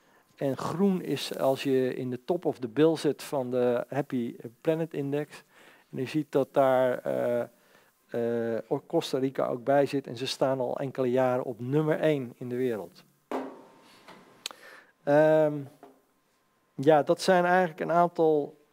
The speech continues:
zaken die, die ze hebben. En dus een hele lange traditie op het gebied van vrede en transparante bestuursprocessen. Ehm, de, een van de vorige presidenten, Oscar Arias Sanchez,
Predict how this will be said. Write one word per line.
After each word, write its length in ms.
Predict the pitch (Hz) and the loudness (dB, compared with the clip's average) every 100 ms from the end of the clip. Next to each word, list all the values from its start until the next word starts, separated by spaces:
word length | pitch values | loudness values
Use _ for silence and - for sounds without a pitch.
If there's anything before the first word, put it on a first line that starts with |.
| _ _ _ | _ _ _
zaken 640 | - - 165 165 156 156 139 | -6 4 6 6 4 0 -2
die, 480 | 147 147 - - 131 | -2 -4 -6 -14 -10
die 280 | 143 143 139 | -4 -2 0
ze 140 | 156 | 0
hebben. 200 | 143 147 | 0 0
En 160 | 135 131 | -2 -2
dus 140 | 131 | -4
een 100 | 131 | -4
hele 400 | 123 165 180 156 | 0 2 4 4
lange 340 | 151 170 175 160 | 4 4 2 -2
traditie 560 | 143 135 156 165 156 | -4 -2 -4 -4 -6
op 80 | 143 | -6
het 100 | 143 | -8
gebied 360 | - 127 139 - | -8 -6 -6 -6
van 360 | - 139 127 - _ _ _ _ | -4 -2 -4 -12 _ _ _ _
vrede 540 | - - 160 165 160 165 | -12 0 4 4 2 0
en 240 | - 131 | -2 -6
transparante 800 | - 147 143 - 139 147 143 127 | -2 -2 -2 -4 -2 -2 -4 -8
bestuursprocessen. 1200 | 120 - - 156 - - 139 156 143 - 165 196 _ _ _ _ _ _ _ | -10 -10 -6 -6 -6 -10 -6 -4 -2 -4 -8 -10 _ _ _ _ _ _ _
Ehm, 540 | - 139 135 131 127 123 - _ _ _ _ _ _ _ | 2 4 4 2 -2 -6 -14 _ _ _ _ _ _ _
de, 540 | - 135 139 135 131 - _ _ _ _ _ _ - | -4 2 2 2 0 -4 _ _ _ _ _ _ -8
een 200 | - 160 | -2 -2
van 120 | 151 | 0
de 80 | 139 | -4
vorige 340 | - 170 175 139 | 0 0 0 -4
presidenten, 1000 | - 151 131 131 160 160 151 127 127 - | 0 0 0 0 0 2 0 2 0 -4
Oscar 640 | 156 143 - 147 139 131 - | -8 -8 -6 0 2 2 -2
Arias 420 | - 131 123 - - | -4 -2 -2 -4 0
Sanchez, 440 | 165 160 143 | 0 -2 -8